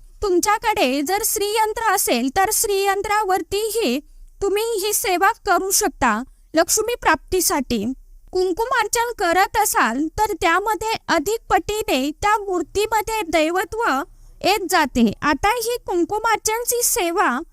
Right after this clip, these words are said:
केल्यावरती कुलदेवीची आरती आपण करून घ्यावी.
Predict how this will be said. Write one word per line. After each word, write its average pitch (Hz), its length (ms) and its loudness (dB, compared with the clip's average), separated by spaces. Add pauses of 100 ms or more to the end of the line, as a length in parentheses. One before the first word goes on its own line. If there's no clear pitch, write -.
(260)
केल्यावरती 403 680 0 (100)
कुलदेवीची 403 800 0 (160)
आरती 339 340 0
आपण 359 460 0 (160)
करून 403 320 0
घ्यावी. 311 380 0